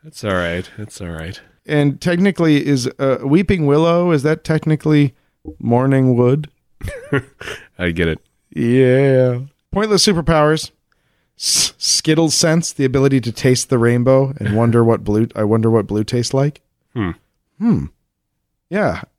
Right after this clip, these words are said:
Speaker 2: that is a point. Like, if you really could taste the rainbow, if you had, like, some sort of chemical synesthesia. Uh, how about a sidekick? Whooping Cough Boy has the power of gale force coughs.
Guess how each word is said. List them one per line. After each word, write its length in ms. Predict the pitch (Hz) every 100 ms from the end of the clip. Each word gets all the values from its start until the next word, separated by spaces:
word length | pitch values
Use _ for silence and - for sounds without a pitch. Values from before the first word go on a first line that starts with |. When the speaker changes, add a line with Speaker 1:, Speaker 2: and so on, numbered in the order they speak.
| -
Speaker 2:
that 160 | 214
is 140 | 214 180
a 40 |
point. 300 | - 165 -
Like, 200 | 160 131
if 140 | 139
you 80 | 165
really 200 | 165 151
could 200 | - 143
taste 280 | - 143 -
the 80 | 127
rainbow, 340 | 131 143 107
if 100 | 104
you 60 | 127
had, 100 | 117
like, 140 | 120
some 160 | - 120
sort 180 | 127 120
of 160 | 104 _ -
chemical 400 | 127 123 123 123
synesthesia. 1000 | - 123 120 - - 120 127 139 139 - _ _
Uh, 280 | 131 123 117
how 60 | 147
about 120 | 151
a 40 |
sidekick? 480 | - 131 131 - 170
Whooping 360 | 123 120 139 135
Cough 300 | 143 139 143
Boy 400 | 143 147 151 131
has 140 | 123 110
the 80 | 123
power 340 | - 117 123
of 120 | 98
gale 240 | - 113 120
force 320 | - 127 110
coughs. 600 | - 113 113 - -